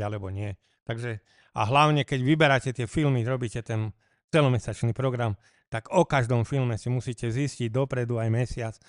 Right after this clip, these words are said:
Ja nič nerobím, len sa hrám na internete s ukážkami, že ktoré aké sú a podľa toho to aj vyberám. A hlavne, aby to malo pestrosť, lebo ja viem, že niektoré filmy už dopredu sú neúspešné, lebo už ako kinár to viete odhadnúť, málo kedy sa pomýlim,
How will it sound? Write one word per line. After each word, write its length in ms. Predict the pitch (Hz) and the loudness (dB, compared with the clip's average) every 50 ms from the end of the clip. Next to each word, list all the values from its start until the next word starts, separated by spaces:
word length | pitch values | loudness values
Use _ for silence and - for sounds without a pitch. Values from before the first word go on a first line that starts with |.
| - _ _ _ - | -20 _ _ _ -4
Ja 120 | 131 127 131 | 0 2 2
nič 200 | 139 151 151 127 131 | 4 2 2 2 2
nerobím, 400 | 139 147 147 143 135 135 135 131 | 2 2 2 2 0 0 0 0
len 120 | 131 123 | 0 0
sa 120 | - 139 123 117 | 0 -2 -2 0
hrám 200 | 131 131 127 123 | 0 0 -2 -2
na 160 | 120 123 131 | -2 -2 -2
internete 640 | 127 127 - 131 123 123 123 120 - 123 117 113 _ _ _ _ - | -2 -2 -2 -2 -4 -4 -4 -6 -6 -8 -10 -10 _ _ _ _ -6
s 40 | - | -4
ukážkami, 640 | 135 143 - 156 143 127 - - 143 139 143 143 135 | -4 -2 2 0 0 0 0 0 2 2 4 2 0
že 120 | 120 131 | 0 -4
ktoré 280 | - - 135 135 131 127 | -6 -4 -4 -2 -2 -2
aké 280 | 123 120 - 123 107 - | -4 -4 -6 -8 -10 -8
sú 160 | - 127 113 | -6 -6 -6
a 80 | 107 | -6
podľa 240 | - 117 113 113 110 | -6 -8 -8 -8 -8
toho 220 | - - 107 107 104 | -10 -8 -8 -8 -8
to 80 | - 110 | -6 -6
aj 120 | 104 101 98 | -6 -4 -4
vyberám. 360 | 101 98 98 101 98 95 95 - _ _ _ _ _ _ _ _ _ _ _ _ - | -6 -8 -8 -10 -10 -10 -12 -14 _ _ _ _ _ _ _ _ _ _ _ _ -4
A 240 | 113 117 113 107 - _ _ _ _ _ _ - | -2 -2 -2 -2 -6 _ _ _ _ _ _ -2
hlavne, 320 | 127 127 143 147 147 143 135 | 4 6 6 6 8 6 4
aby 160 | 135 135 131 | 4 2 2
to 80 | - 135 | 2 2
malo 240 | 131 135 131 127 | 2 4 4 2
pestrosť, 480 | - - 135 127 - - 120 110 95 - | 4 2 0 0 0 -2 -4 -4 -4 -4
lebo 480 | 120 120 117 123 120 117 127 131 - - 120 | -4 -4 -2 -2 -2 -4 -4 -6 -8 -4 0
ja 160 | 131 139 135 | 2 2 4
viem, 200 | 135 156 156 143 107 | 4 4 2 2 2
že 80 | 117 117 | 2 0
niektoré 320 | 120 117 - 127 120 110 | -2 -2 -2 -2 -4 -2
filmy 240 | - 139 131 123 123 | 0 0 2 2 2
už 80 | 113 117 | 4 4
dopredu 400 | 156 160 151 143 127 117 113 - | 2 4 4 2 2 2 0 -2
sú 160 | - 117 113 | 0 2 2
neúspešné, 640 | 113 110 101 - - 123 110 - - 143 147 175 175 _ _ _ _ _ _ _ _ _ _ - 127 | 2 2 0 -2 -6 -6 -6 -2 -2 0 0 0 -2 _ _ _ _ _ _ _ _ _ _ -4 0
lebo 160 | 127 131 135 143 | 0 0 0 2
už 160 | 143 135 147 | 2 2 0
ako 160 | 135 147 131 | 0 -2 -2
kinár 320 | - 147 143 139 135 - | 0 2 2 2 2 0
to 80 | 135 131 | 0 0
viete 240 | 143 147 131 - 123 | 0 0 0 0 -2
odhadnúť, 400 | 127 147 131 131 127 123 123 123 | -2 0 0 0 0 0 0 2
málo 240 | 131 135 139 135 113 | 2 2 0 0 -2
kedy 240 | - 123 113 104 | -4 -6 -10 -8
sa 80 | - 120 | -8 -8
pomýlim, 560 | 110 - 147 139 143 143 147 160 165 170 160 | -4 0 0 2 2 2 4 2 2 2 0